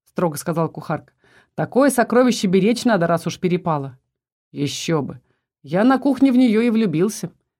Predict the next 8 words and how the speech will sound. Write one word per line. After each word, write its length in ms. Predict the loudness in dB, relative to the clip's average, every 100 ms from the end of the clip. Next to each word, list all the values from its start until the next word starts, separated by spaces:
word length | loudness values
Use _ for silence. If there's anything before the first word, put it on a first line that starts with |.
| _ -10
и 80 |
бровью 360 | -4 0 0 0
не 80 | -2
повёл 300 | -2 -4 -2
Рик. 300 | -4 -10 _ _ _ _
"Спасибо, 460 | _ -6 -2 0 2
тётушка 400 | 2 0 -2 -2
Уна". 380 | 0 2 0